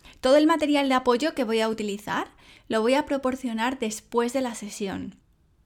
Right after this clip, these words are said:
Por si hay gente que estáis de vacaciones y no tenéis acceso a una impresora y eso os agobia. Pues así que nadie se agobie, que nadie piense que, que va a estar en peor condición por estar aquí o allá.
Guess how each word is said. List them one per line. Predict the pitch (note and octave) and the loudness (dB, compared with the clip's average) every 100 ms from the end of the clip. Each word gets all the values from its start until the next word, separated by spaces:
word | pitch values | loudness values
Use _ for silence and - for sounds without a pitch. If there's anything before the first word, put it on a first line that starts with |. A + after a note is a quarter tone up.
| - | -4
Por | B3 | -2
si | B3 A#3+ | 2 2
hay | B3+ | 4
gente | D4 C#4+ | 4 2
que | C4 | 2
estáis | G#3+ A3 | -2 0
de | C4 | 2
vacaciones | C4 C4 C4+ C#4 C4+ D4 G4 - | 2 0 2 2 4 0 -2 -4
y | A3 | -2
no | G#3 | -2
tenéis | A3 A3+ A#3 | -2 -4 -4
acceso | A3 A#3 A#3 A#3 | -8 -6 -6 -6
a | |
una | G#3 G#3+ | -6 -4
impresora | A#3 B3 B3 B3 D#4+ | -4 -4 -4 -2 -2
y | A#3 | -2
eso | G3+ - | -6 -8
os | F3+ - | -12 -12
agobia. | D#3+ F3 - E3+ G#3 | -12 -12 -12 -12 -14
Pues | - G3+ | -14 -14
así | G3 A#3+ | -10 -8
que | B3+ | -4
nadie | A3+ G#3+ G3+ | -4 -4 -6
se | G#3 F#3 | -8 -10
agobie, | F3+ - - | -10 -10 -10
que | G3 | -8
nadie | G3 A3 | -6 -6
piense | A3 A3 B3 C4 | -6 -8 -6 -8
que, | A#3+ G3+ G3+ - - - - - | -6 -6 -8 -12 -20 -20 -20 -8
que | A3+ A3 G#3+ G3+ | -4 -2 -2 -2
va | A3 | -2
a | |
estar | A3 B3+ A#3+ | -2 -2 -2
en | A3+ A3 A3 A3 G#3 | 0 -2 -2 -4 -4
peor | - G#3 A#3 | -2 0 0
condición | A#3+ A#3+ A3+ A#3 A3+ A#3+ | -2 -2 -2 -2 -2 -2
por | A#3 | -2
estar | G#3+ G#3+ G#3 A3 A3 - | -4 -4 -2 0 -2 -4
aquí | G#3+ G#3 G#3 | -12 -6 -6
o | F#3+ | -6
allá. | F#3+ - - | -6 -8 -10